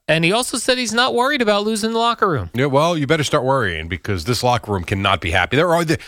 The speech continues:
Speaker 2: they're yelling at their coaches on the sideline
Speaker 1: Yeah.
Speaker 2: yesterday.
Speaker 1: T-, two different incidents.
Speaker 2: Oh, my God.
Speaker 1: There was Garrett Wilson being, um, uh, animated with, uh, Nathaniel Hackett. And Zach Wilson was right next to Hackett, right? He was sitting right down next to him when Garrett
Speaker 2: Probably.
Speaker 1: Wilson was yelling.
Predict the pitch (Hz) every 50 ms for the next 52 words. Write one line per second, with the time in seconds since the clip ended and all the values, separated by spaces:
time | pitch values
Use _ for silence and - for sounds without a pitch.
0 | - _ _ 160 160 151 143 170 190 220 226 214 202 180 - 165 151 - - -
1 | 254 262 214 - 202 160 156 131 131 - - - 190 196 226 247 139 135 131 113
2 | 101 110 107 - - - 127 107 92 80 69 - _ _ - _ _ _ - -
3 | - _ _ _ - 190 185 170 180 175 - 180 147 120 - - _ _ _ _
4 | _ _ _ - 135 131 120 - 123 110 107 98 92 - - - - - _ -
5 | 127 151 165 147 101 80 80 76 - 110 113 135 147 139 123 95 80 73 127 127
6 | 127 120 110 - 147 147 147 147 139 131 135 143 143 135 - 165 160 151 143 147
7 | 143 143 135 135 135 135 131 131 127 123 123 117 120 117 113 110 110 101 101 -
8 | 131 131 127 131 123 123 123 127 135 131 123 120 117 113 - 110 110 104 104 101
9 | - - _ _ _ _ _ _ _ _ _ _ 156 120 113 - 127 123 120 120
10 | 113 104 104 117 110 110 - 147 151 - - - _ _ _ _ _ _ _ _
11 | _ 139 139 123 156 160 160 - 151 156 156 - 135 117 104 101 110 123 123 -
12 | - 117 113 127 - - - 98 92 92 87 80 80 98 98 98 107 117 110 113
13 | 107 98 - - 139 127 117 104 104 101 107 107 110 107 104 - 113 104 101 101
14 | 95 101 101 - - - 95 92 90 90 87 87 87 - 107 113 127 120 104 -
15 | 101 98 98 95 101 98 92 95 98 98 98 95